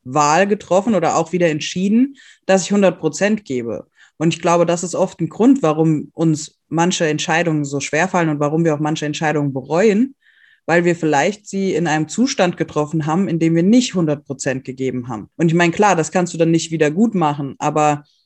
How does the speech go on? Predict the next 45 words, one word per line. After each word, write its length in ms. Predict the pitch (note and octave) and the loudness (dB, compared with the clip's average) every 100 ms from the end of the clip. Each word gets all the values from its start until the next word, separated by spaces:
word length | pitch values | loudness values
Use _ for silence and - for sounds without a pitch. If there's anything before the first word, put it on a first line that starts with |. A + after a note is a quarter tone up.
| _ _ _ _ _ - | _ _ _ _ _ -2
das 200 | E3+ F3+ | 0 -2
ist, 140 | - | 0
glaube 200 | F#3+ F#3 | 2 2
ich, 100 | F3+ | 2
bei 100 | E3+ | 2
mir 360 | F3 G#3 G#3+ D#3+ | 2 4 4 2
auch 120 | E3 | 0
manchmal 300 | F3 E3+ F3 | -2 -2 -4
so 80 | E3+ | -2
ein 100 | E3+ | -2
bisschen 540 | F3 - F3 F3 E3 | -4 0 2 2 -2
die 120 | E3+ | -4
Schwierigkeit. 760 | - A3 B3+ A3 - E3 C3 - | -4 0 2 2 0 -2 -2 -2
Deswegen 360 | D#3 F3 F3+ | -2 0 0
fällt 180 | F3+ F3+ | 2 0
es 120 | E3+ | 0
mir 160 | F#3 G3 | -2 0
auch 40 | |
so 120 | G3 F#3+ | -2 -6
schwer, 340 | - E3 F#3 | -2 0 2
auf 100 | F#3 | 0
meine 220 | E3+ E3 | 0 0
Intuition 560 | E3 E3+ E3+ - E3+ F3 | -2 -2 -4 -2 -2 0
dann 160 | D#3+ | 0
zu 180 | D#3 D3+ | -4 -2
hören, 440 | G3 G3 F#3+ D4+ - _ _ - | 2 4 4 0 -4 _ _ -2
weil 380 | F3 F3 F3 B2+ | 4 6 4 2
du, 480 | E3 F#3+ F3+ E3+ - | -2 0 2 2 0
je 180 | - F#3 | -4 0
nachdem, 360 | G#3 F#3+ F#3 G3 | 0 0 0 0
in 120 | F3+ | 2
welcher 280 | F3 E3+ E3 | 0 0 -4
Verfassung 500 | D#3 - G#3+ C4 A3 | -8 -2 -2 2 2
du 100 | E3+ | 0
gerade 360 | - D3 D3+ | -2 0 0
bist, 420 | D3 D#3 F#3+ - _ - | 0 0 0 -6 _ -8
es 320 | D#3+ D3+ - - _ | -4 -2 -4 -16 _
ja 160 | D#3 D#3 | -4 -4
viele 420 | - A3 A#3 G#3+ | 0 2 4 4
Einflussfaktoren 800 | G3 A3+ G3 - D3+ - - B2 | 0 -2 -6 -6 -8 -8 -8 -8
auch 240 | - B2+ - | -8 -10 -8
oft 320 | C#3 C3 - - | -4 -4 -8 -6
auf 160 | C3+ C3+ | -6 -4
Entscheidungen 520 | B2+ - B2+ B2 B2 | -8 -6 -6 -6 -10
gibt. 340 | A2+ - - | -12 -16 -20